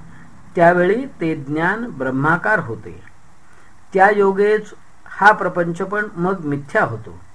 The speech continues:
जोपर्यंत रज्जू म्हणजे दोराचे ज्ञान होत नाही, तोपर्यंत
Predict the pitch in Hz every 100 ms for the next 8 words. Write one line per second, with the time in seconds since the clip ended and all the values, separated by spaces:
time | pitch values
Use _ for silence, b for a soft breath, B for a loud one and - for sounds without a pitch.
0 | - b b b b b 143 147 202 202
1 | 208 208 196 175 160 143 196 220 - 170
2 | 175 165 180 165 202 190 120 120 - 165
3 | 160 139 175 185 180 143 220 233 151 123
4 | 107 107 104 - b b b - - 220
5 | 220 156 131 131 135